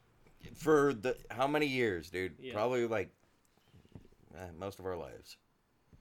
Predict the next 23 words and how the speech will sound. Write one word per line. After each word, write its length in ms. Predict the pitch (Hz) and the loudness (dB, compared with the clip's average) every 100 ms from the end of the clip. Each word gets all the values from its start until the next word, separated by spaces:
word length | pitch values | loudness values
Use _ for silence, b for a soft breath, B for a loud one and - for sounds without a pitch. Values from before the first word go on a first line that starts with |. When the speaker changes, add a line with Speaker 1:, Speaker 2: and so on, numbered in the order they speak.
| _ _ _ _ _ _ - | _ _ _ _ _ _ -20
Speaker 1:
We've 100 | 71 | -16
been 120 | 69 | -16
friends, 340 | - - - - | -16 -18 -18 -10
so, 280 | 82 76 67 _ _ | -8 -8 -10 _ _
yeah, 100 | - - | -16 -14
I've 120 | 90 | -4
brought 160 | 117 | -2
it 80 | 107 | -2
upon 260 | 95 92 92 | -4 -6 -6
myself 380 | 85 85 82 78 _ _ _ | -8 -8 -8 -10 _ _ _
since 240 | - 65 - | -20 -18 -16
then. 140 | - - _ _ _ _ | -18 -20 _ _ _ _
Speaker 2:
So, 180 | _ - | _ -18
yeah. 160 | 127 113 _ _ _ _ _ b b b b | -16 -16 _ _ _ _ _ b b b b
I 60 | 147 | -12
mean, 240 | 151 143 - _ _ _ _ _ _ _ _ _ _ - | -10 -10 -16 _ _ _ _ _ _ _ _ _ _ -12
that's 320 | 151 170 - | -8 -10 -10
what 100 | 170 | -12
I 100 | 160 | -10
got 220 | 135 131 120 | -8 -10 -10
because 220 | - 123 | -18 -18
it's 200 | 120 - | -18 -20
important. 480 | 113 - 120 113 | -20 -18 -18 -18